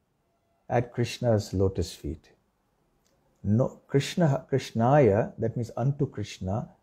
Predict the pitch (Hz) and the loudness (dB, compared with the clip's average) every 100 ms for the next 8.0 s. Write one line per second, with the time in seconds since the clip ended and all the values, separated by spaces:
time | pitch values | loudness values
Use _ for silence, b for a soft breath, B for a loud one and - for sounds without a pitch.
0 | - 92 101 156 196 156 165 175 - - | -6 0 4 6 6 6 4 2 0 -4
1 | - _ _ _ _ _ - 95 110 143 | -8 _ _ _ _ _ -8 0 4 6
2 | 175 135 147 - 139 107 101 - 151 - | 6 6 2 2 4 4 2 0 -2 -2
3 | - 110 113 - 95 92 95 98 104 98 | -2 -4 -2 -2 0 2 0 2 2 0
4 | 85 - _ _ 110 101 92 98 104 - | -2 -10 _ _ 0 2 4 2 2 -4
5 | 80 - - - - _ _ _ _ _ | -10 -10 -16 -20 -20 _ _ _ _ _
6 | _ _ _ _ - - 113 104 160 - | _ _ _ _ -8 4 6 6 2 -4
7 | _ _ _ 139 147 - 180 123 120 - | _ _ _ 0 0 0 2 4 2 0